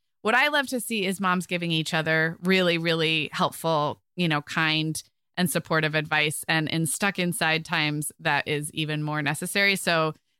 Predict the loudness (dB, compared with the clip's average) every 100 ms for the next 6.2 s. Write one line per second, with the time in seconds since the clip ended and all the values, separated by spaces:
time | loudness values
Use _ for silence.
0 | -2 0 0 0 0 2 -2 0 0 2
1 | 2 4 2 0 -4 -2 2 2 0 -6
2 | 0 2 4 2 0 -4 -2 0 2 2
3 | 0 0 0 0 -4 -4 0 2 2 -2
4 | -2 2 2 4 2 2 0 0 0 0
5 | -2 -2 -4 -2 0 0 0 0 0 2
6 | 0